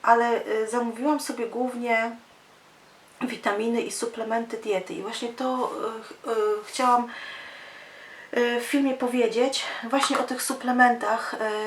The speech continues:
co wy myślicie w ogóle na temat łykania suplementów? Bo, e, ja nie... nie, <clears throat>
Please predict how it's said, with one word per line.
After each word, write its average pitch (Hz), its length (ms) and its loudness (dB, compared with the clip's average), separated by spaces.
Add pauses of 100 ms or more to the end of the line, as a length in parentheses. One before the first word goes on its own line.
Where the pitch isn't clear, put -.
(1200)
co 285 220 8
wy 262 140 0
myślicie 254 420 -2
w 233 60 -4
ogóle 240 180 2
na 233 60 4
temat 233 340 -2
łykania 233 440 2
suplementów? 208 840 -4 (920)
Bo, 220 540 0
e, 214 180 -2
ja 240 240 2
nie... 254 340 2
nie, 233 420 2 (240)
<clears throat> - 160 2